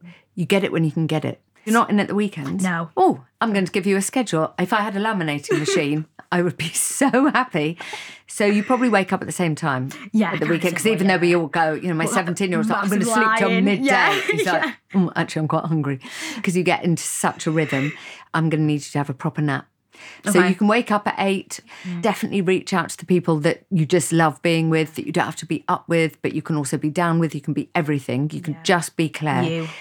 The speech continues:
Speaker 1: But then if you arrange to meet for lunch, arrange to meet at two and get into bed at twelve. And you go
Speaker 2: Yeah.
Speaker 1: and you properly go to sleep.
Speaker 2: Like, how long are we talking sleep
Speaker 1: As
Speaker 2: for?
Speaker 1: long as you can at twelve.
Speaker 2: Oh,
Speaker 1: It's not as risky. It's not the
Speaker 2: that's interesting.
Speaker 1: bungee jump of
Speaker 2: Yeah.
Speaker 1: naps <laughs> at five thirty.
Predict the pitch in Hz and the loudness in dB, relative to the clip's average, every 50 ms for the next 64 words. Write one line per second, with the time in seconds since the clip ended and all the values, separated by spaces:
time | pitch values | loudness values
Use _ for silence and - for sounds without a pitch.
0 | - - _ - - - - 185 175 170 170 175 170 170 - - - _ _ _ | -20 -8 _ -4 -2 2 4 4 4 4 4 2 0 -2 -6 -14 -20 _ _ _
1 | _ - 196 - 254 240 220 214 208 196 185 - - 185 180 - - - 180 175 | _ -2 2 4 4 4 4 4 4 2 0 -2 -4 -4 -6 -4 -4 -2 0 0
2 | 151 151 151 - - - 170 175 170 165 - - 170 170 160 - - - - - | 0 0 -2 -4 -6 -4 -2 0 0 0 -2 -2 -2 -2 -2 -4 -8 -10 -6 -4
3 | 180 170 147 151 - - - 156 143 - - - 156 - - - 147 147 147 - | -2 0 0 0 -2 -2 -4 -2 -2 -2 -2 -2 -4 -6 -4 -4 -4 -2 -4 -6
4 | - - - 135 131 131 127 - _ _ _ _ _ _ _ _ _ _ _ - | -8 -8 -6 -6 -6 -6 -10 -12 _ _ _ _ _ _ _ _ _ _ _ 2
5 | 170 180 185 185 175 180 180 156 - 160 175 180 170 151 - - - - 208 - | 2 4 4 4 4 4 4 4 4 2 2 2 2 0 -4 -6 -4 -2 -2 0
6 | - - 170 160 147 - 156 151 147 - 135 - - 156 147 139 - - - 233 | 0 0 0 0 0 0 -2 -2 -4 -6 -8 -8 -8 -8 -4 -2 -2 0 2 2
7 | 233 220 214 208 208 202 196 208 214 196 190 - 202 185 180 - - 190 180 185 | 2 2 2 2 2 2 2 2 2 0 0 0 0 -2 0 0 0 0 0 -2
8 | - _ - 175 190 190 185 180 170 - - 170 - - 175 165 156 139 - - | -2 _ -2 0 2 4 4 2 2 2 0 -2 0 0 0 0 0 -2 -4 -6
9 | - - 143 135 131 135 - - _ _ - 190 196 220 285 359 - 339 262 247 | -8 -6 -4 -4 -4 -4 -6 -10 _ _ -4 -4 -2 -2 -4 -4 -4 -4 -2 0
10 | 240 180 190 185 - 165 170 185 175 - - - 147 139 - - - 185 160 170 | 0 2 2 0 0 0 0 0 0 -2 -2 -2 -2 -2 -2 0 0 0 0 0
11 | 151 - 185 175 175 165 - 156 139 - 147 139 131 - 147 131 247 147 143 - | 0 2 2 2 2 2 0 -2 -2 -2 -2 -4 -4 -6 -4 -2 0 2 2 2
12 | - 427 - - - 392 427 392 294 349 330 302 269 - - 170 165 160 156 - | 2 0 0 -2 -4 -2 -2 -2 -2 -2 -2 -2 -2 0 0 2 2 2 2 2
13 | 180 160 156 143 - - 143 143 131 | 2 2 2 2 0 -4 -4 -4 -6